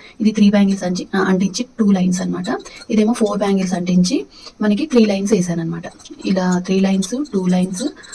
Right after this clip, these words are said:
వన్ లైన్ అన్నమాట. ఇలా తయారు చేశాను. ఇవన్నీ కూడా మనకి మట్టి గాజులే, మట్టి గాజులతో చేశానండి. చాలా బాగున్నాయి అన్నమాట.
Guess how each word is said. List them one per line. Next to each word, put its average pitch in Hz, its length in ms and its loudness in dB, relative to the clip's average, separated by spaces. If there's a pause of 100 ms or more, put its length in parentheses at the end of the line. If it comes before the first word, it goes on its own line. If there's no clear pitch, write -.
(100)
వన్ 185 160 2
లైన్ 170 180 -6
అన్నమాట. 196 240 -8 (160)
ఇలా 208 200 -2
తయారు 196 320 -4
చేశాను. 175 260 -6
ఇవన్నీ 202 340 4
కూడా 202 200 0
మనకి 226 340 2
మట్టి 196 240 2
గాజులే, 170 380 -4 (600)
మట్టి 196 180 -2
గాజులతో 202 460 2
చేశానండి. 190 640 -4
చాలా 185 300 -4
బాగున్నాయి 185 360 -8
అన్నమాట. 175 260 -16